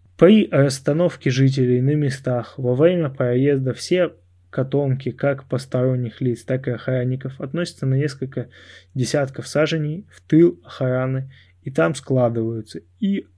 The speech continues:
разбираются лишь после высочайшего проезда". Пятый пункт. Расходиться жители могут лишь с разрешения старшего полицейского офицера, когда последний экипаж скроется из виду.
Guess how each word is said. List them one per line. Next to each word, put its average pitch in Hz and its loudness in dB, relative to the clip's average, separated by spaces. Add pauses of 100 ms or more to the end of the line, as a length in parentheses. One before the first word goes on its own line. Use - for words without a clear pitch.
(280)
разбираются 135 2
лишь 147 0
после 156 -2
высочайшего 127 -4
проезда". 113 -6 (640)
Пятый 135 0
пункт. 117 -16
Расходиться 139 0
жители 120 -4
могут 117 -4
лишь 170 0 (240)
с - -10
разрешения 127 0
старшего 135 -4
полицейского 127 -4
офицера, 110 -6
когда 123 -4 (300)
последний 113 -2
экипаж - -4 (220)
скроется 147 2
из 147 0
виду. 117 -4